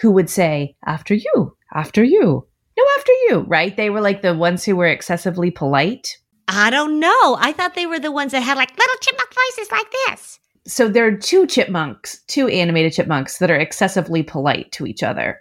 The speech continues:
Speaker 2: Oh.
Speaker 1: But I question whether or not those chipmunks are Chip and Dale.
Speaker 2: So here's the,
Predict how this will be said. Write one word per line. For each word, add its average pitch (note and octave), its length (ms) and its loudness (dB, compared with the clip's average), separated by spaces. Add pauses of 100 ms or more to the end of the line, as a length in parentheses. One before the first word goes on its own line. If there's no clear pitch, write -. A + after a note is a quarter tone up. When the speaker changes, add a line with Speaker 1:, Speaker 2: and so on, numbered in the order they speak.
(120)
Speaker 2:
Oh. F3 320 -2 (440)
Speaker 1:
But - 160 0
I G3 160 2
question A3 600 -2
whether G3 180 2
or F#3+ 40 0
not F3 400 -2
those F3 580 2 (120)
chipmunks F3+ 460 -2
are E3 260 2
Chip - 220 -6
and F#3+ 160 -4
Dale. - 500 -4
Speaker 2:
So A3 220 0
here's D#4 480 0
the, D4+ 180 -2